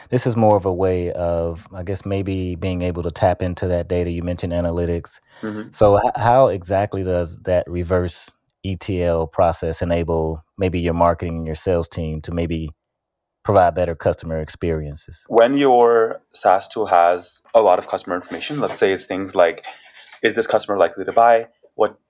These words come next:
Speaker 2: type of product do they usually buy? How many, how many times they logged in? That kind of data. Then you're able to run more specific marketing campaigns based on that specific information that you have on a customer. And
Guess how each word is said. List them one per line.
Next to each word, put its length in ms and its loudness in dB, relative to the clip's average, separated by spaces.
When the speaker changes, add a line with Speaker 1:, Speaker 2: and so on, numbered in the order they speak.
Speaker 2:
type 160 -2
of 100 -20
product 240 2
do 80 -20
they 80 -8
usually 320 -4
buy? 380 4
How 100 2
many, 180 -4
how 100 2
many 160 -2
times 240 -2
they 80 0
logged 260 2
in? 160 -4
That 140 2
kind 120 -4
of 80 -12
data. 320 -2
Then 180 2
you're 180 4
able 140 2
to 140 -8
run 180 4
more 180 -2
specific 400 -6
marketing 420 -2
campaigns 540 -10
based 280 -4
on 80 -4
that 120 -2
specific 440 -8
information 420 -8
that 80 -4
you 60 -12
have 100 -4
on 80 -12
a 60 -12
customer. 440 -10
And 340 0